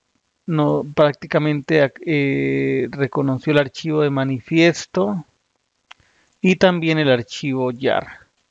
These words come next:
Primer intento de construcción del proyecto con, con IntelliJ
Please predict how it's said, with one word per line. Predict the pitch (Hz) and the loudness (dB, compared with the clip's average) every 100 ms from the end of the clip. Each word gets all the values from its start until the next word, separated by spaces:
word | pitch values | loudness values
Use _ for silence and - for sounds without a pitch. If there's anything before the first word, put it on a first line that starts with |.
| _ _ _ _ - | _ _ _ _ 0
Primer | 160 156 160 180 185 _ _ | 2 4 4 4 0 _ _
intento | 180 175 160 _ 170 151 147 139 160 160 147 - _ _ _ _ _ _ _ _ _ | -2 -2 -4 _ 2 4 0 -2 -2 -2 -6 -10 _ _ _ _ _ _ _ _ _
de | 160 160 175 - _ _ | 2 4 2 -2 _ _
construcción | - 165 160 - 180 165 - - 165 151 151 - - | 0 0 0 -4 -8 -8 -8 0 2 4 0 -8 -8
del | 165 139 156 139 | -6 2 2 2
proyecto | 156 147 151 135 - 160 160 - | -2 2 2 2 -2 -2 -2 -6
con, | - 170 165 190 190 _ _ _ _ _ _ _ _ _ _ _ _ - - 76 82 - - - _ _ _ _ | 0 2 2 -6 -12 _ _ _ _ _ _ _ _ _ _ _ _ -20 -18 -14 -14 -16 -20 -20 _ _ _ _
con | 160 165 175 _ _ | 2 2 -4 _ _
IntelliJ | 175 160 139 156 147 151 | 0 0 0 -2 0 -2